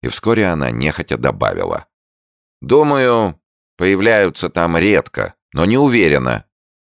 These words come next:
«Я знаю», отважился сказать я, «что они бывают дома очень редко. Только в дневное время.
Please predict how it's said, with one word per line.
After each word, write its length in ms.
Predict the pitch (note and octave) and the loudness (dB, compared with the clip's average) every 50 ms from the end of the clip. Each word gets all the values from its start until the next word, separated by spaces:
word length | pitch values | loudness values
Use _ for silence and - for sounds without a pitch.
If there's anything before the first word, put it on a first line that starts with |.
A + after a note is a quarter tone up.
| _ _ _ _ _ | _ _ _ _ _
«Я 300 | D#2 F2 A#2 B2 A2+ E2+ | -2 0 2 2 2 0
знаю», 600 | - - D2+ C#2+ C2+ B1 A1 G#1 G1+ G1+ - - _ _ _ _ _ | -4 -6 -4 -4 -4 -2 -4 -4 -6 -8 -10 -16 _ _ _ _ _
отважился 720 | - - - - B1+ C2+ B1 G#1 G1+ G#1+ G1+ - - - G#1+ | -12 -12 -10 -6 -4 -4 -4 -4 -6 -10 -10 -10 -10 -10 -10
сказать 540 | - - - B1 A1 G1+ A1 A1 G#1+ - G#1+ | -10 -8 -8 -8 -8 -6 -8 -8 -8 -8 -8
я, 240 | A1 A1+ A1+ G#1 | -6 -6 -6 -6
«что 220 | - - - D2+ D2 | -8 -8 -6 -4 -4
они 180 | C#2+ C2+ C2 B1 | -4 -4 -4 -6
бывают 520 | G#1 A#1+ A#1+ A1 A#1+ A#1 A#1 A1+ G#1 G1+ | -6 -6 -4 -2 -2 -2 -2 -4 -6 -6
дома 440 | G#1 - F2 F#2 F#2+ F#2 F2+ - - _ | -2 -2 0 0 0 -4 -4 -6 -6 _
очень 520 | - F2 E2 D2+ - - D#2 C#2+ C#2 C2 A1 | 0 2 2 2 0 -4 -6 -6 -6 -8 -6
редко. 520 | G1+ G#1 G1+ - - - - G1+ - - _ _ _ _ _ _ _ _ _ _ _ _ _ _ | -6 -6 -8 -8 -10 -10 -10 -10 -10 -10 _ _ _ _ _ _ _ _ _ _ _ _ _ _
Только 380 | - F2+ E2+ E2 D#2 - G2+ F#2+ | -2 -2 0 0 -2 -2 -2 -2
в 120 | E2 C#2 | -2 -4
дневное 520 | C2 C2 A#1+ A#1 G1+ A1+ A#1 B1 B1+ B1 A1 | -6 -6 -6 -6 -6 -6 -4 -4 -4 -4 -6
время. 520 | G1+ G1+ G1+ G1+ G1+ G1+ G1+ G1+ G1+ - | -6 -8 -8 -8 -8 -8 -10 -12 -16 -18